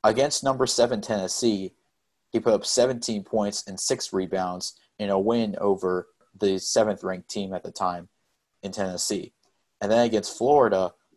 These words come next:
twelve points and two rebounds and sixty-two percent shooting from the field. Jalen, this is a deadly trio of guards for Alabama, and I feel like looking past the college season,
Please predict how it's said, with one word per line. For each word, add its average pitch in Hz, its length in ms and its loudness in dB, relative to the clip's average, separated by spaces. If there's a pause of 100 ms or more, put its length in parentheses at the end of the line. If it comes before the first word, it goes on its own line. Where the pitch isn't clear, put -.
(200)
twelve 117 420 6
points 101 420 0
and 95 140 -14
two 101 180 -6
rebounds 92 720 -6 (520)
and 95 140 -4
sixty-two 107 580 -4
percent - 380 -4
shooting 92 340 -6
from 92 240 -8
the 85 80 -8
field. 95 380 -6 (1160)
Jalen, 117 340 2
this 147 180 0
is 139 100 -2
a 98 200 0 (280)
deadly 107 420 0
trio 87 640 -2 (200)
of 95 220 -2
guards 92 500 2
for 95 220 -6
Alabama, 92 680 0
and 95 120 -6
I 92 100 0
feel 135 240 -2
like 104 300 4 (640)
looking 120 340 0
past - 580 0 (340)
the 107 80 0
college 98 440 4
season, 92 540 -8